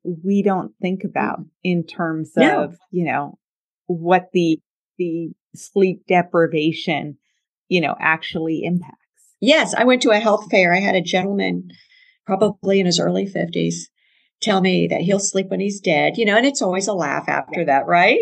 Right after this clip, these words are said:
Speaker 2: I, I mean, it's,
Speaker 1: Yeah.
Speaker 2: you know, but it's, it's very much the prevailing mentality. And I said, "Well, you know, that's just more likely to occur, you know, sooner rather than later, unless you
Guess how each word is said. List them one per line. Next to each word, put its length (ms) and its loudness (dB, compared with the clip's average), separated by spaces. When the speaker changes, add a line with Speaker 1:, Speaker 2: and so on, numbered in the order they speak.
Speaker 2:
I, 100 -2
I 160 -4
mean, 180 0
it's, 260 -2
Speaker 1:
Yeah. 240 0
Speaker 2:
you 100 -2
know, 240 -6
but 160 2
it's, 320 -10
it's 320 -6
very 220 2
much 300 0
the 80 -10
prevailing 500 -4
mentality. 600 -8
And 140 2
I 80 2
said, 200 0
"Well, 120 4
you 140 0
know, 120 0
that's 320 -4
just 300 -2
more 180 -2
likely 440 -2
to 140 -2
occur, 580 -8
you 160 2
know, 180 2
sooner 520 -2
rather 300 4
than 160 0
later, 520 -4
unless 640 -2
you 200 0